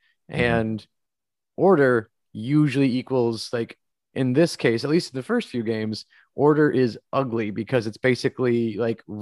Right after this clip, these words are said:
Speaker 2: being ruled under someone's boot, and then they're just kind of keeping you s-, keeping the masses safe while hurting a few by example. And those are
Speaker 1: Mm-hmm.
Speaker 2: the Templars. And then you've got the,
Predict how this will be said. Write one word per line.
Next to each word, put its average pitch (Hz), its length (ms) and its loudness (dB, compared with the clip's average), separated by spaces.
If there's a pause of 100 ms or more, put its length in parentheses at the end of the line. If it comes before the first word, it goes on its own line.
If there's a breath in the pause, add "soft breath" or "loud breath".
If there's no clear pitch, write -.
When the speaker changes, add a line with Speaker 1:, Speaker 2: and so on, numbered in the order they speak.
(100)
Speaker 2:
being 123 240 0
ruled 120 280 0
under 113 300 -2
someone's 110 420 -4
boot, 123 380 0
and 110 240 -4
then 113 140 -2
they're 117 160 0
just 110 180 -6
kind 113 220 -4
of 104 100 -6
keeping 113 340 -6
you 107 120 -4
s-, - 400 -14
keeping 127 440 0 (440 soft breath)
the 127 60 -6
masses 127 560 0
safe 120 400 -2
while 107 180 -2
hurting 120 380 -4
a 110 40 -6
few 113 300 -2
by 110 220 0
example. 110 600 -4 (320 loud breath)
And 117 140 -2
those 123 180 6
are 127 40 2
Speaker 1:
Mm-hmm. 180 60 0
Speaker 2:
the 226 60 0
Templars. 110 680 -4
And 139 80 -2
then 147 80 0
you've 123 120 -2
got 123 380 4
the, 113 460 -2